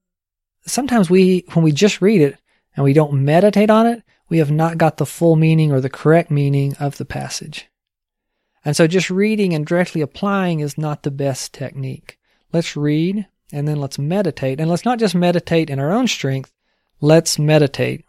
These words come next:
with Jesus. Now, the verse we use for this one is Luke twenty-four twenty-seven, and it says, this is Jesus speaking, he says, "Beginning with Moses and all the prophets,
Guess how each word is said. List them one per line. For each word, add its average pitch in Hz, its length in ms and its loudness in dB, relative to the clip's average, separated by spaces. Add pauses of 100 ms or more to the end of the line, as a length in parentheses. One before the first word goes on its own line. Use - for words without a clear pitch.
with - 200 -10
Jesus. - 600 -12 (760)
Now, 170 180 6
the 165 80 4
verse 220 260 2
we 151 100 4
use 147 140 4
for - 120 -4
this 143 220 0
one 147 100 -2
is 135 140 -6
Luke 143 200 -2
twenty-four 165 520 0
twenty-seven, 127 680 -4
and 135 120 -4
it - 140 -8
says, 127 520 -4 (540)
this - 160 -8
is 131 80 -6
Jesus 127 320 -4
speaking, - 460 -8
he 139 60 -10
says, 131 320 -8 (340)
"Beginning 185 340 2
with 269 140 -2
Moses 135 440 0
and 143 120 -2
all 139 140 2
the 165 80 0
prophets, 139 500 -4